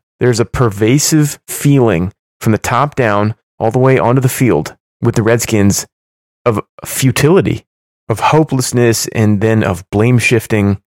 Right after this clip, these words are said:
and then complacency. And even Dwayne Haskins, if he pans out, i-, isn't gonna be able to overcome that.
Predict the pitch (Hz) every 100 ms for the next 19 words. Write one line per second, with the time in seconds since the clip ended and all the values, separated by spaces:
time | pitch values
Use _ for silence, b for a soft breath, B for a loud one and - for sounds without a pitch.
0 | - 110 107 107 107 - 107 101 98 -
1 | 78 - _ _ _ _ 120 113 - 160
2 | 190 - 107 131 139 107 147 - 101 90
3 | - 117 113 123 120 113 113 90 - -
4 | - 143 165 165 143 127 120 123 - 123
5 | - 120 120 - 156 135 69